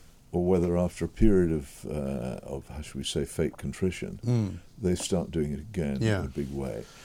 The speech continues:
Speaker 1: Has this actually, it's been exposed,
Speaker 2: Yeah.
Speaker 1: but I don't see any sign in the behaviour of the banks of any real contrition, any real feeling that what they've done is wrong. And here is a general development in our society where the, the, the holding of certain opinions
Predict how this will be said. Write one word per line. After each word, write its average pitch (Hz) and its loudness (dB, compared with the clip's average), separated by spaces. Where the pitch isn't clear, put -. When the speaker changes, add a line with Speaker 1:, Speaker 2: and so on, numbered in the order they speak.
Speaker 1:
Has 127 4
this 135 2
actually, 87 2
it's - -6
been 85 0
exposed, 117 6
Speaker 2:
Yeah. 98 2
Speaker 1:
but - 0
I 135 8
don't 160 8
see 107 4
any 151 4
sign 73 0
in 65 -4
the 67 -2
behaviour 76 0
of 69 -8
the 65 -4
banks 73 -6
of - -12
any 95 4
real 87 6
contrition, - -6
any 80 -2
real 85 2
feeling 64 -8
that - -12
what 67 -8
they've 62 -8
done 64 -10
is - -14
wrong. - -10
And 85 0
here 120 12
is 95 12
a 90 4
general 110 8
development 85 4
in 71 -4
our 62 -4
society - -6
where 67 -2
the, 67 -6
the, 67 -4
the - -16
holding 104 8
of 76 0
certain 87 2
opinions - -6